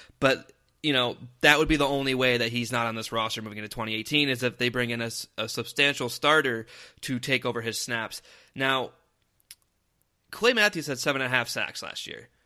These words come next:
You know, to, on paper, that looks really good. It sounds really good. But when you jump into the film, you can see he was scavenging a lot of sacks. You know, a lot of guys were causing pressures from the outside or the inside,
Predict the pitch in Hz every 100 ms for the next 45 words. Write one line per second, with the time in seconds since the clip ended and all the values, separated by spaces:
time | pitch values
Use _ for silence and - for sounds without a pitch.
0 | _ _ _ _ - 147 127 - 160 87
1 | - 175 175 180 185 151 135 139 151 131
2 | 123 135 110 - 127 131 131 127 127 123
3 | 110 _ - _ - 131 143 131 147 175
4 | 185 175 143 127 135 131 127 120 127 131
5 | 120 160 151 123 - - _ _ 202 285
6 | 294 - 147 175 160 135 123 120 113 -
7 | 117 62 - - _ 127 135 131 147 190
8 | 165 165 170 147 139 147 147 143 143 139
9 | - 139 131 139 131 - 120 113 120 131
10 | - 127 123 113 123 131 123 131 123 123